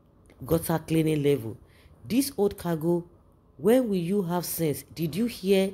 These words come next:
their names? Birds of the same feather flock together. A stubborn flight follows dead body to the grave. That you snapped with someone or hang out with someone does not mean you both do the same thing.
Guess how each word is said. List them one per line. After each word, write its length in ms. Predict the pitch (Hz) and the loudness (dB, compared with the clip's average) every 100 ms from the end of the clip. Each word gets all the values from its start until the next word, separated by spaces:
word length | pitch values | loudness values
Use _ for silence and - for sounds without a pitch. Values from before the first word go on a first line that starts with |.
| 185 | -6
their 260 | 127 139 | -4 -2
names? 540 | 131 143 185 190 - - _ _ _ - - | 0 0 0 -4 -10 -16 _ _ _ -20 -20
Birds 380 | 113 175 196 190 | -2 2 2 2
of 140 | 143 131 | -2 -4
the 60 | |
same 260 | 143 165 165 | -6 -2 -2
feather 340 | - 156 151 | -2 -2 -2
flock 360 | 147 - 147 - | -6 -6 -6 -4
together. 540 | 143 120 143 127 120 - - - - - _ - | -6 0 0 0 -2 -6 -20 -20 -20 -20 _ -8
A 60 | 143 | -6
stubborn 400 | - 196 196 196 | 0 0 0 0
flight 240 | 190 180 | 0 0
follows 340 | 175 160 165 151 | 0 -2 0 0
dead 300 | 143 151 123 | 0 0 0
body 220 | 147 143 | -2 -2
to 140 | 143 | -6
the 60 | 123 | -8
grave. 380 | 120 147 131 - - _ _ _ _ _ _ _ _ _ _ _ _ - | -2 -2 -2 -6 -20 _ _ _ _ _ _ _ _ _ _ _ _ -2
That 280 | 156 147 - | 0 0 -2
you 80 | 156 | -4
snapped 520 | - 175 202 208 - | -2 0 0 -2 -4
with 260 | 143 131 - | -4 -4 -8
someone 480 | - 185 175 160 147 - | -4 2 2 2 0 0
or 240 | 139 143 | -2 0
hang 260 | 160 170 170 | 0 0 -2
out 220 | 147 151 131 | -2 -4 -4
with 120 | 131 | -6
someone 440 | - 156 151 147 | -2 0 2 0
does 240 | 127 127 135 | -2 -2 0
not 180 | 160 | -2
mean 240 | 139 147 143 - - _ _ | 0 -2 -4 -12 -20 _ _
you 140 | 123 123 107 | -10 -10 -4
both 420 | 160 165 160 - - _ _ _ _ 113 | 4 4 4 -4 -14 _ _ _ _ -8
do 200 | 147 151 | -4 -2
the 120 | 123 | -4
same 380 | 123 - 160 160 | -2 4 4 4
thing. 340 | 156 147 113 | 0 -2 -2